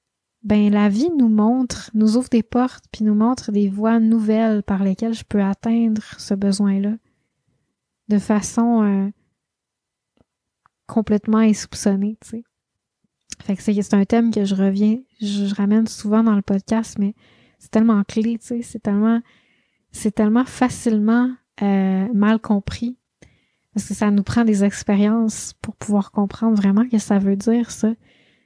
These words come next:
de voir que dans nos désirs, il y a une tension, puis que ça nous éloigne de qu'est-ce qu'on aspire.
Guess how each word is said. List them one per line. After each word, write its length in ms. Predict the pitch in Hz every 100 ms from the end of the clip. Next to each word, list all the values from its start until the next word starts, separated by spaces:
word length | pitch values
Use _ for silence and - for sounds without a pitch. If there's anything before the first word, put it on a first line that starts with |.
| _ _ -
de 140 | 196
voir 460 | 196 196 220 240 -
que 380 | - 196 190 196 - _ _ _ _ _ _ _ _ _ -
dans 260 | 208 208
nos 200 | 214 208
désirs, 720 | 196 202 196 208 233 285 254 - - _ -
il 60 | 208
y 20 |
a 40 |
une 120 | 196
tension, 680 | 190 196 196 - 214 233 254 - _ _ _ _ _
puis 80 | -
que 60 | -
ça 160 | 208
nous 280 | 202 202 202
éloigne 460 | 214 208 214 240 233
de 100 | 196
qu'est-ce 300 | - 202 -
qu'on 280 | 202 196 196
aspire. 500 | 190 - - 233